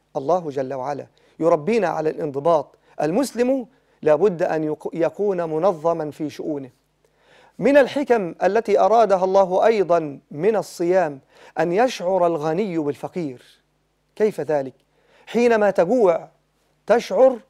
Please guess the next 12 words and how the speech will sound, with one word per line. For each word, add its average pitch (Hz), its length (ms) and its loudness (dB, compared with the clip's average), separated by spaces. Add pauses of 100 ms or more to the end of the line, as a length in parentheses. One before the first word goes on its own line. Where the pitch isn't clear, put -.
(320)
بأن 190 320 2
هناك 196 680 2 (140)
فقراء 185 720 4 (320)
من 170 140 -2
المسلمين 170 800 -2 (1040)
ليست 196 480 2
لهم 190 340 0
أقوات، 170 640 -2 (600)
فحينما 196 580 2
تتألم 202 920 2 (160)
من 170 200 -2
الجوع 226 640 2